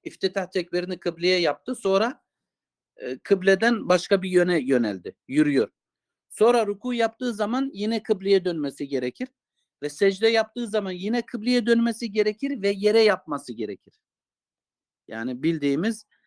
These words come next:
e, secde ederken yere secde etmesi gerekir. Kıbleye, e, kıbleye doğru. Fakat binekte olan kişi ise,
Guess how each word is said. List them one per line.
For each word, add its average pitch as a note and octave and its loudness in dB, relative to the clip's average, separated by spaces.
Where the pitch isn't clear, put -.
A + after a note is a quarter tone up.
e, C3 4
secde D#3+ 2
ederken F3 2
yere E3+ 4
secde D3 -4
etmesi B2 -8
gerekir. A2 -4
Kıbleye, B2+ 2
e, G#2+ -2
kıbleye B2+ 2
doğru. F#2+ -2
Fakat D#3+ 2
binekte G#3+ 0
olan A#3+ 4
kişi D#3+ -8
ise, A3+ -6